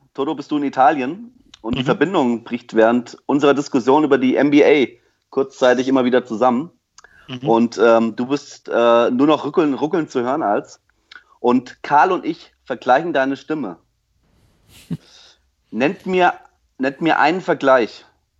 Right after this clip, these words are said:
Speaker 1: mit dem wir Totos Stimme damals vergleich-, verglichen haben. Also ich hab ne,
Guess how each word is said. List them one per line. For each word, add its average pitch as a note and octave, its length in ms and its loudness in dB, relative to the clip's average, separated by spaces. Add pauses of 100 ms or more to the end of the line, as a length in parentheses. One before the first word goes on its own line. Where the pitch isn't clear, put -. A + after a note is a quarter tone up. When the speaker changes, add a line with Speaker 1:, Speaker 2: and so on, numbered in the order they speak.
(280)
Speaker 1:
mit A2 180 -14
dem C#3 240 -2
wir D3 340 4
Totos C#3+ 320 0
Stimme C#3+ 240 2
damals B2+ 340 2
vergleich-, A#2+ 400 -4
verglichen A#2+ 400 -6
haben. E2 220 -6 (580)
Also G#2+ 200 2
ich - 180 2
hab F3+ 160 0
ne, E3 380 2